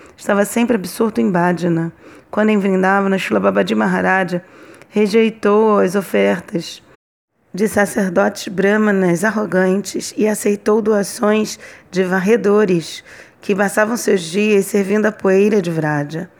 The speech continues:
Babaji Maharaja disse: presentes, alimentos ou qualquer objeto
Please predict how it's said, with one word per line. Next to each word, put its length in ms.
Babaji 320
Maharaja 560
disse: 500
presentes, 840
alimentos 840
ou 100
qualquer 400
objeto 540